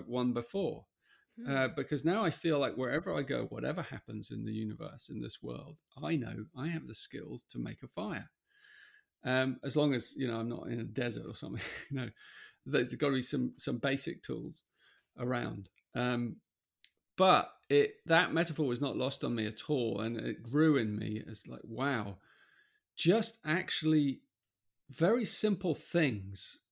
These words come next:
Speaker 1: you know, knowing in how to kind of access your own inner fire, you know, trusting in yourself is, like, real, that's the foundation of prosperity, loving yourself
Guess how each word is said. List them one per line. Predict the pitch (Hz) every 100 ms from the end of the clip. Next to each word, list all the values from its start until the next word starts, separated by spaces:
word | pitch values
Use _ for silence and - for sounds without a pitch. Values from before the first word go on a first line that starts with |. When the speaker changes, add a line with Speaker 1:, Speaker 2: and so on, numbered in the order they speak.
| _ -
Speaker 1:
you | 135
know, | 131 131
knowing | 151 190 220 220 196 -
in | 151 151
how | - 160 165 175 170 -
to | -
kind | - 160
of | 135 -
access | 147 - - 139 -
your | 139 117 -
own | 139 143 143 143 143 _ _ _ 139
inner | 143 123
fire, | - 135 117 104 98 92 _ _ -
you | 139
know, | 143
trusting | - - 190 - - 135
in | 123 117
yourself | 110 - - 123 82 - - _ _ _ _ _ _ _ _ _
is, | 139 131 127
like, | 139 131 -
real, | - 139 190 185 156 135 - 143 -
that's | - 190 147 -
the | 170
foundation | 160 156 143 131 123 135
of | 120 -
prosperity, | 139 - 190 196 131 - 110 - -
loving | 143 202 170 135 104 - -
yourself | 127 113 - 65 -